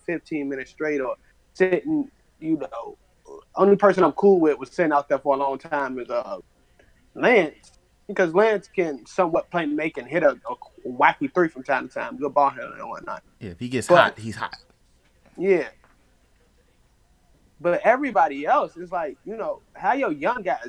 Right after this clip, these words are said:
Speaker 1: go. If they, if they balling, let 'em ball. Like, Brandon Ingram is silencing the critics, low key.
Speaker 2: Yeah, he's been,
Speaker 1: Um,
Speaker 2: he's been playing really well since All-Star weekend,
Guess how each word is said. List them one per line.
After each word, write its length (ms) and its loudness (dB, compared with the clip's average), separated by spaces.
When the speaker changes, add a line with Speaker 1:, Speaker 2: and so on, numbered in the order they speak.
Speaker 1:
go. 220 -2
If 160 -10
they, 300 0
if 160 -16
they 240 4
balling, 520 6
let 220 -8
'em 220 -14
ball. 220 0
Like, 200 -8
Brandon 300 -8
Ingram 440 -8
is 260 -10
silencing 480 4
the 60 -2
critics, 400 -4
low 140 -2
key. 360 -12
Speaker 2:
Yeah, 140 0
he's 260 0
been, 200 6
Speaker 1:
Um, 360 -2
Speaker 2:
he's 320 0
been 220 6
playing 380 2
really 220 4
well 720 4
since 280 -6
All-Star 420 2
weekend, 380 -8